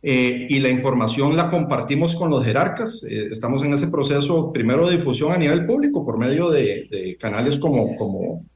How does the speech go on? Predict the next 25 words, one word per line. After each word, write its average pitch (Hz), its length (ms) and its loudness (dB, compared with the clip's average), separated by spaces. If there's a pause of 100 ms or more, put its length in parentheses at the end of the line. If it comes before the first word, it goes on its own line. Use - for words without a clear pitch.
como 104 200 -2
lo 110 60 2
es 113 80 4
su 143 160 0
programa, 175 580 0 (220)
y 143 160 -2
también 135 540 2
sí 165 180 0
tenemos 156 320 0
un 170 100 2
acercamiento 143 600 2
programado 147 600 2
con 147 220 2
los 123 140 2
diferentes 117 480 0
jerarcas 151 480 2
de 160 80 0
las 135 100 2
diferentes 123 380 0
instituciones 147 460 0
públicas 160 420 2
para 135 300 0
entregarles 113 460 0
el 131 100 0
estudio 190 400 2